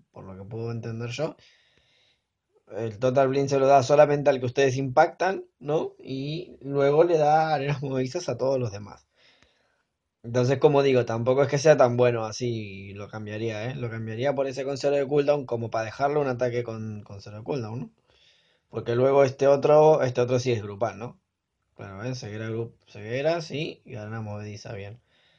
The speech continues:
A todos. Vamos a probar una, una vez más, por las dudas, para, gastamos el último punto de energía,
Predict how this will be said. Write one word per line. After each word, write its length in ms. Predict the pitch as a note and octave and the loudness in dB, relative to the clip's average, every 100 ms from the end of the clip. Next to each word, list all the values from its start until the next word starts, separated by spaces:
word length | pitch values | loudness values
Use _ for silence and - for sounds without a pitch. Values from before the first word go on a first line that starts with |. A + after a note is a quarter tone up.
| _ _ _ _ _ | _ _ _ _ _
A 180 | - G2 | -16 -8
todos. 220 | A2 F#2+ | -8 -6
Vamos 200 | A2+ B2+ | -4 2
a 100 | C#3 | 4
probar 280 | C3+ C3+ C#3+ | 6 8 8
una, 180 | C#3 C3+ | 4 0
una 200 | C#3 C#3 | 4 6
vez 180 | C#3 C3 | 6 4
más, 540 | D3+ D3 C#3+ - _ _ | 6 6 4 -2 _ _
por 160 | - A2 | -6 -4
las 160 | G#2 | -2
dudas, 460 | B2 C#3 C3 B2+ D#3+ - | 2 4 4 2 -2 -14
para, 320 | A2+ G2+ G#2 | -14 -14 -14
gastamos 480 | D3 - A2+ A2+ A2 | -18 -20 -16 -12 -10
el 80 | A2 | -8
último 240 | A2+ A2 | -8 -8
punto 240 | A2+ A2+ | -8 -8
de 60 | A2+ | -8
energía, 500 | G#2+ A2 B2 C3 | -10 -10 -8 -8